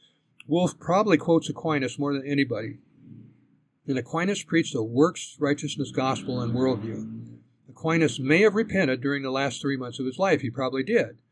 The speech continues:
After all, all the damage was done, he came home from some conference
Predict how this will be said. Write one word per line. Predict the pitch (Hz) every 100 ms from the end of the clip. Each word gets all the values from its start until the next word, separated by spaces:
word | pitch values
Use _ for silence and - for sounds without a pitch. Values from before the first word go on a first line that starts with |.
| _ _ _
After | 135 120 131
all, | 139 143 -
all | 147
the | 143
damage | 135 165 180 131
was | 143
done, | 139 208 143 110 - _ - _ -
he | 143
came | 139 175
home | 180
from | 180 160
some | - 156
conference | - 202 208 151 127 -